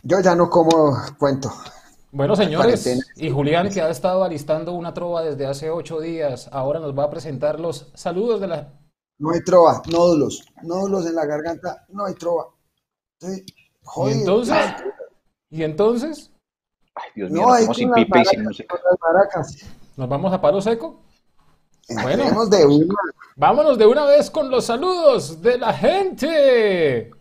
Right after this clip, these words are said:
Speaker 3: Bueno, señoras, señoras y señores, con los saludos de la gente, ya que no está Pipe y no hubo trova, Pacho les va a decir lo siguiente a toda la gente que está saludando. Hoy es martes de Pa' sus tres en casa. Merari Quirós.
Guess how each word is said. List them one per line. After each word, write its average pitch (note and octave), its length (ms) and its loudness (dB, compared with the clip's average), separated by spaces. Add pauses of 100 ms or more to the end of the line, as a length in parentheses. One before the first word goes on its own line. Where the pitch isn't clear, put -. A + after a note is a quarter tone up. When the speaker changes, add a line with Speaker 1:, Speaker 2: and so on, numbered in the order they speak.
(440)
Speaker 3:
Bueno, D4+ 460 8
señoras, A3 960 4
señoras E3+ 480 4
y F3 40 -2
señores, E3+ 460 6
con F3 120 0
los E3 80 4
saludos E3 360 2
de F3 80 4
la D#3 80 4
gente, D#3+ 320 -2
ya D3+ 160 0
que F3 100 -2
no E3 120 -2
está - 240 0
Pipe F#3 340 2 (100)
y C3+ 120 0
no D3+ 120 4
hubo D#3+ 200 2
trova, F3 340 4 (240)
Pacho C#3+ 320 2
les E3 180 4
va D#3 120 4
a D#3+ 40 4
decir E3 380 -2
lo E3 140 -2
siguiente D#3+ 560 -2
a C#3+ 140 2
toda D#3+ 200 0
la D3+ 80 -2
gente D3 320 -6
que D3+ 80 -10
está C3 220 -4
saludando. C#3 760 -2 (200)
Hoy D3+ 160 0
es D3 100 0
martes B2+ 540 0
de F#2+ 100 -4
Pa' G#2 160 -4
sus - 220 -20
tres B2+ 360 -4
en C3+ 200 -10
casa. - 320 -12 (280)
Merari D4+ 340 4
Quirós. - 720 0